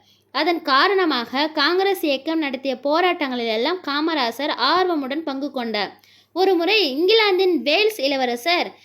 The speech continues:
இந்தியாவுக்கு வருகை புரிந்தார். ஆங்கிலேயர்களின் கொடுமையின் தாக்கத்தால்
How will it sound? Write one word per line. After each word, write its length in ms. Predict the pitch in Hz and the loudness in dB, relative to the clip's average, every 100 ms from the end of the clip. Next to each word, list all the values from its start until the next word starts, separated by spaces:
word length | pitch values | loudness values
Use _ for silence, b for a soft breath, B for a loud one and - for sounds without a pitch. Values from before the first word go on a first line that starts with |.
| b - | b -2
இந்தியாவுக்கு 600 | 339 381 415 392 - 294 | 2 4 4 2 0 0
வருகை 340 | 277 339 349 | 2 2 2
புரிந்தார். 460 | 254 226 220 196 - _ _ _ - | 0 -4 -4 -6 -8 _ _ _ -2
ஆங்கிலேயர்களின் 800 | 320 440 466 453 392 349 339 320 | 2 4 6 6 4 4 2 2
கொடுமையின் 520 | 302 370 415 415 330 | 2 4 4 4 2
தாக்கத்தால் 600 | 269 269 262 - 262 | 0 -2 -4 -4 -2